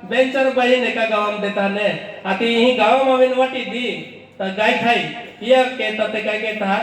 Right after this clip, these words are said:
इतरत्र लागत हा. ते की ते आज या नवापूर तालुक्याने जे सरपंच आहे त्या सरपंच लोकांना आरेली फिरता हा.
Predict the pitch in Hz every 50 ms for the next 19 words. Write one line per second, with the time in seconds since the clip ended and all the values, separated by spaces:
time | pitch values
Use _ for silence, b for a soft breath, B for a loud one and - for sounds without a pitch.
0 | 196 185 185 196 233 262 254 254 254 240 240 233 220 208 196 185 175 175 175 -
1 | 202 185 180 175 156 - - - - - - - - - - - - - - -
2 | - _ _ - 226 240 262 254 262 277 269 254 - - 269 269 269 - - -
3 | - 262 - - - _ - 262 - _ _ _ _ _ _ _ _ _ - -
4 | - - - - 247 262 269 269 269 269 - - - - - - - - - -
5 | - - - - _ _ - 196 214 247 262 240 - - - - 254 - - -
6 | - - - - _ - - 220 226 233 233 247 254 262 254 269 269 262 262 -
7 | - 247 247 247 254 254 254 262 262 262 254 254 247 240 233 247 254 - - -
8 | - - - 190 196 247 240 - 247 247 269 269 254 269 269 262 - 285 254 233
9 | 240 233 220 208 - 262 240 220 - 247 247 262 - 269 262 254 269 254 240 240
10 | 247 247 240 233 233 - 220 233 254 254 233 226 233 - 208 196 - - 202 190
11 | 190 180